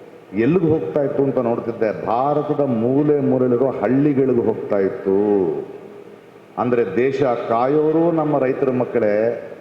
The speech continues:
ದೇಶಕ್ಕೆ ಅನ್ನ ಕೊಡೋರು ನಮ್ಮ ರೈತರೇ. ಅವರನ್ನ ಮೋಸ ಮಾಡಿದ ಮಹಾಪ್ರಭು ಸುಳ್ಳುಗಾರ ಇವರು ಅಂತ ನಿಮಗೆ ಅರ್ಥ ಆಗಬೇಕು.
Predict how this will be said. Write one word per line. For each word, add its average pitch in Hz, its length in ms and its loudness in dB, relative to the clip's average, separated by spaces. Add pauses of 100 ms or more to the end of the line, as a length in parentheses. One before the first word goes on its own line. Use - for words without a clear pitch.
(280)
ದೇಶಕ್ಕೆ 131 340 0
ಅನ್ನ 131 300 0
ಕೊಡೋರು 143 520 0
ನಮ್ಮ 127 240 0
ರೈತರೇ. 104 760 0 (320)
ಅವರನ್ನ 139 520 0
ಮೋಸ 135 380 0
ಮಾಡಿದ 123 420 0
ಮಹಾಪ್ರಭು 120 960 0
ಸುಳ್ಳುಗಾರ 120 600 0
ಇವರು 113 440 2
ಅಂತ 107 180 -4
ನಿಮಗೆ 107 260 0
ಅರ್ಥ 95 280 -4
ಆಗಬೇಕು. 85 960 -2